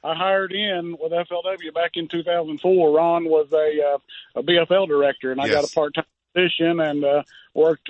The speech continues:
Speaker 1: under Ron, you know, in that position, and then got hired on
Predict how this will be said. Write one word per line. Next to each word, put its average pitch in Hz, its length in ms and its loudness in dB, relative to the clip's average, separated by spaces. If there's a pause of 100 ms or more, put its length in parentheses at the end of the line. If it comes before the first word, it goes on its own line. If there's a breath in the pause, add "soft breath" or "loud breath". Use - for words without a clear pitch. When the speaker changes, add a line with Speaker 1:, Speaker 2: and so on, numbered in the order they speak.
Speaker 1:
under 170 320 2
Ron, 170 540 2
you 151 100 -8
know, 160 220 4
in 160 80 0
that 175 180 -2
position, 170 600 -2
and 147 120 -4
then 156 180 -2
got 156 180 2
hired 156 280 2
on 156 320 -4